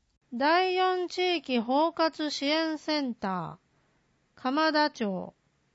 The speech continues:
電話、零五九八五一の五八八五。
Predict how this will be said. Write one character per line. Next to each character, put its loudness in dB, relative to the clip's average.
電 0
話、 0
零 2
五 4
九 -2
八 -6
五 4
一 -4
の -4
五 4
八 0
八 -4
五。 -2